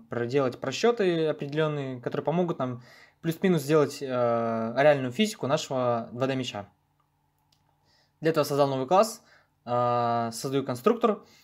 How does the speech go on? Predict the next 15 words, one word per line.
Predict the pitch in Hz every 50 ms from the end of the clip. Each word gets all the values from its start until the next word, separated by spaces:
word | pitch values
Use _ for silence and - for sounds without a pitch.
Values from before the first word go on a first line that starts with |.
| _ _ _
Что | - - 175 170
у |
нас | 165 143
будет | 143 156 147 -
в |
этом | - 151 131
классе? | - 143 135 135 -
У | 127
нас | 131 139 135
будет, | 139 139 139 135 131 131 - - - -
э, | 120 117 117 117 113
переменная, | 135 139 143 147 139 127 120
отвечающая | 131 127 131 135 123 120 - 131
за | 120 - 120
гравитацию, | 117 123 127 127 123 156 196 214 - 233 220 214 208 214